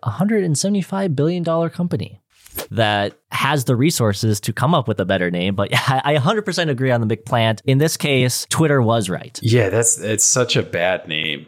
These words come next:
Speaker 2: Just anything else would probably be better. But it, it's weird because, you know, they talk in the article so much about, you know, greenhouse gases and stuff that comes from, from the cattle industry.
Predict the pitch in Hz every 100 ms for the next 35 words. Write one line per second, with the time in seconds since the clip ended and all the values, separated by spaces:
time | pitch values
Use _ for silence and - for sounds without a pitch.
0 | - - 110 - 85 101 - 73 76 82
1 | - - 71 71 69 80 82 71 - 113
2 | 107 - - _ _ _ _ _ _ 151
3 | 180 170 165 131 170 135 98 110 123 113
4 | 110 - - - 104 101 101 127 120 -
5 | - 117 101 92 87 101 104 101 - 98
6 | 92 - 87 85 85 85 78 80 - _
7 | _ _ - - 76 - 95 87 80 87
8 | 85 85 87 78 78 87 78 80 85 73
9 | - 78 71 71 - - - 76 - 87
10 | 87 85 82 80 - 82 80 73